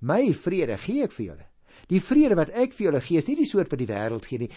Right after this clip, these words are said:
Julle moenie ontsteld wees nie, julle moenie bang wees nie." Luisteraar, is jy vandag iemand wat nie vrede in jou hart het nie? Dan wil ek vir jou in die naam van die Koning, op grond van die gesag van sy woord, sê,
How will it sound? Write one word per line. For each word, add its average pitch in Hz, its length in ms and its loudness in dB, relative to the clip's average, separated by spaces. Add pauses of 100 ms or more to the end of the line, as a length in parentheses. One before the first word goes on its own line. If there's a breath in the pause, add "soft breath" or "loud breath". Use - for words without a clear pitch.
(100)
Julle 269 200 -2
moenie 254 200 -2
ontsteld 131 540 -4
wees 127 160 -4
nie, 220 100 -2
julle 254 120 0
moenie 214 240 0
bang 110 340 -4
wees 98 360 -6
nie." 110 200 -14 (1040)
Luisteraar, 143 500 -4
is 120 160 -10
jy 117 180 -6
vandag 117 580 -10 (880)
iemand 127 340 -6
wat 110 140 -8
nie 131 100 -8
vrede 123 380 -6
in 127 80 -8
jou 123 140 -8
hart 113 180 -10
het - 140 -14
nie? 185 120 -16 (1080)
Dan 113 160 -6
wil 117 80 -6
ek 143 160 -4
vir 139 140 -4
jou 135 80 0
in 123 80 -4
die 113 60 -6
naam 127 280 -6
van 117 160 -8
die 110 120 -8
Koning, 160 360 -2
op 104 160 -10
grond 180 320 -2
van 127 120 -6
die 104 80 -8
gesag 185 400 -6
van 131 120 -6
sy 127 140 -4 (100)
woord, 180 520 0 (1000)
sê, 127 240 -8